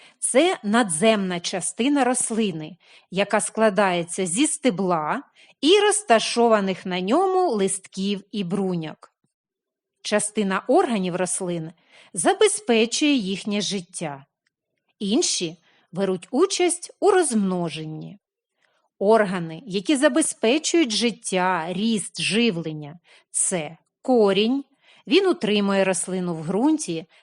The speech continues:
та поглинає воду з розчиненими речовинами. Стебло транспортує по рослині воду з речовинами, є опорою для надземної частини. Листок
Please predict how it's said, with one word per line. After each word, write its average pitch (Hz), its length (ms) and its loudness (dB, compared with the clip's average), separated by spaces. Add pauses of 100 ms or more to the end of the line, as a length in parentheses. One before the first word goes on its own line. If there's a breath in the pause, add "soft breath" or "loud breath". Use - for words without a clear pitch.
та 392 120 2
поглинає 269 640 4
воду 185 420 0
з 185 80 -6
розчиненими 185 760 -4
речовинами. 160 800 -8 (560)
Стебло 262 880 2 (600)
транспортує 247 920 2
по 226 160 4
рослині 220 540 2
воду 202 400 0
з 180 100 -4
речовинами, 180 920 -2 (420 soft breath)
є 190 280 0
опорою 185 760 0 (220 soft breath)
для 285 280 2
надземної 185 720 0
частини. 175 840 -6 (840)
Листок 226 680 0